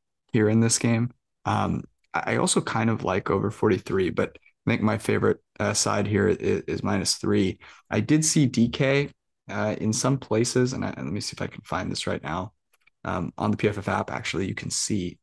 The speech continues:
the, the spreads at different sports books and bet right there. Um, I wanna say that he was at three and a half.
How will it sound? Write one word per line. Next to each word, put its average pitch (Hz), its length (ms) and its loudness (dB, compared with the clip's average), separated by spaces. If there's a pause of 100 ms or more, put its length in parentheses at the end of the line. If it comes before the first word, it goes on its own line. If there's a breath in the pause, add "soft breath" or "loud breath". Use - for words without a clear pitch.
the, - 300 -6
the - 80 -8
spreads 104 340 -2
at - 60 -10
different - 220 -6
sports 104 260 -2
books - 340 -4
and 98 160 -6
bet - 220 -6 (180)
right - 200 -6
there. - 280 -2 (320 soft breath)
Um, 110 420 0 (240)
I 95 140 -4
wanna 120 320 2
say 123 180 0
that - 120 -6
he 104 80 -2
was - 120 -2
at - 80 -12
three - 280 -8
and 62 100 -8
a - 100 -14
half. - 420 -12